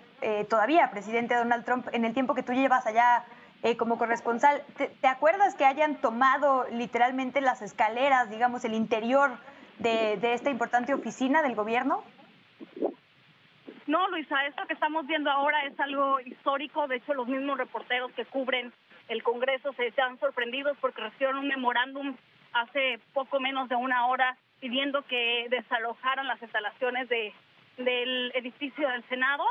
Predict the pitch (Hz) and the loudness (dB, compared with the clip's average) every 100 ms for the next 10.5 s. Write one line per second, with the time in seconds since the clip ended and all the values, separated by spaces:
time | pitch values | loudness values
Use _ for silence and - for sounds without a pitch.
0 | - _ - - 269 294 262 269 302 339 | -4 _ -10 -4 -2 0 -2 -2 -4 -4
1 | 285 285 277 294 277 254 269 311 - 269 | -2 -2 -4 -2 2 0 -2 -12 -10 -8
2 | 254 294 240 294 - 330 294 302 285 277 | -6 -6 -2 -2 -2 -6 -6 -4 -4 -4
3 | 294 285 247 269 302 294 269 262 269 262 | -8 -8 -6 -6 -4 -2 -2 -2 -4 -4
4 | 269 254 233 233 254 - 254 240 311 _ | -6 -6 -6 -6 -6 -8 -4 -4 -4 _
5 | _ _ - 311 269 269 - 302 320 349 | _ _ -6 -4 -2 -4 0 0 2 0
6 | 330 - 294 294 320 320 320 349 339 _ | -2 -4 -4 -4 -2 0 0 0 -2 _
7 | _ _ _ _ _ 269 262 277 277 - | _ _ _ _ _ -2 0 -2 -4 -2
8 | 294 294 392 349 359 320 311 302 302 - | 0 2 2 2 0 -2 -4 -8 -8 -8
9 | 269 254 277 - 254 254 285 - 320 302 | -8 -8 -10 -4 -2 -2 -4 -8 -6 -4
10 | 269 302 320 302 302 | -4 -2 -2 -2 -4